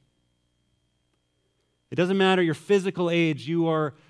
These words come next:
every single person as a disciple of Jesus is able to make other disciples. Uh, the reverse is also true. You can be fifteen or you can be seventy and you can be an infant. You can be immature in your faith.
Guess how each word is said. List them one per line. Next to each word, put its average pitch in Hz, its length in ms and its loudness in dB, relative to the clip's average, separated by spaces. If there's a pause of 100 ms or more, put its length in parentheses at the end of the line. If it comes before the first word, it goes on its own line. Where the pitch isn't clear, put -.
(120)
every 185 460 0
single 185 340 -2
person 170 460 -4
as 143 100 -4
a 143 60 -8
disciple 156 420 -6
of 147 80 -4
Jesus 143 300 -4
is 135 180 -6
able 151 280 -4
to 147 120 -10
make 143 220 -4
other 131 180 -8
disciples. 117 640 -12 (460)
Uh, 147 100 -2
the 151 100 -2
reverse 175 360 0
is 170 100 -4
also 180 240 0
true. 143 160 -8
You 143 100 -4
can 214 80 -4
be 190 100 -2
fifteen 196 440 -2
or 170 40 2
you 170 120 0
can 165 80 -2
be 143 100 -2
seventy 165 520 -2
and 135 100 -2
you 170 100 0
can 170 140 -2
be 147 120 -2
an 131 80 -4
infant. 139 380 -6
You 127 60 -10
can 131 140 -10
be 127 120 -8
immature 143 360 -8
in 170 40 -6
your 113 100 -10
faith. 92 360 -18